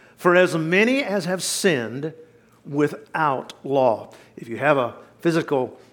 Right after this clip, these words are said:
copy of the Bible, you can just underline that. Or if you have a electronic, maybe highlight it. "Without the law."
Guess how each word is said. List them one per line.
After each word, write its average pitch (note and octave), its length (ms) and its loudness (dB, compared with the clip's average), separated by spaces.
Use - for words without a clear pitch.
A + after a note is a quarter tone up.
copy D#3 360 2
of D3 40 4
the C#3+ 60 2
Bible, E3+ 320 4
you D3+ 160 0
can C#3+ 200 -6
just C3+ 280 -4
underline C#3+ 540 0
that. C#3 240 0
Or A#2+ 120 -6
if G#2+ 100 -8
you C#3 140 -6
have D3+ 140 -2
a B2 140 -2
electronic, D3+ 560 0
maybe C#3+ 260 -4
highlight B2 560 -2
it. - 240 -10
"Without D#3 720 0
the A3 80 4
law." A3 420 4